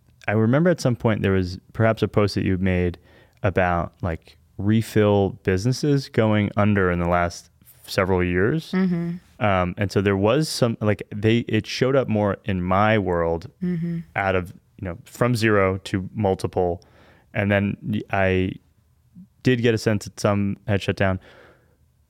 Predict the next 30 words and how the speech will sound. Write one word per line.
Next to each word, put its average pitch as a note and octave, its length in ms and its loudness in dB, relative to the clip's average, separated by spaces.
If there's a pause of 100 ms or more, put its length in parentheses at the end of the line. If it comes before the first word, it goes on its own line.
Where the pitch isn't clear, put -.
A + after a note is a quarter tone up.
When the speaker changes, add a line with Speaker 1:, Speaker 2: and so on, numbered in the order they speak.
(180)
Speaker 1:
Do G#2+ 80 -2
you A#2+ 80 4
have B2+ 80 0
any D#3+ 80 4
guesses B2+ 720 0
as G2+ 240 0
to G#2 100 2
what, F#2 520 0 (560)
uh, F2+ 340 -2 (160)
Speaker 2:
Mm-hmm. E3 340 -2
Speaker 1:
what G#2+ 240 0
missed G2 600 -2 (240)
for G2+ 240 0
the F2+ 80 2
ones F2+ 460 0 (180)
that F#2 160 2
are F2+ 100 2
no F2+ 120 2
longer F2 320 2
with F2 180 2
us F2 380 0 (200)
and F2 320 -2 (840)
what G2 260 0
lessons F#2+ 420 0
can F2+ 140 -2
be F2 80 -2
learned? E2+ 360 -6
Speaker 2:
I G3+ 180 2
cannot F3+ 380 0
understate D3+ 640 -2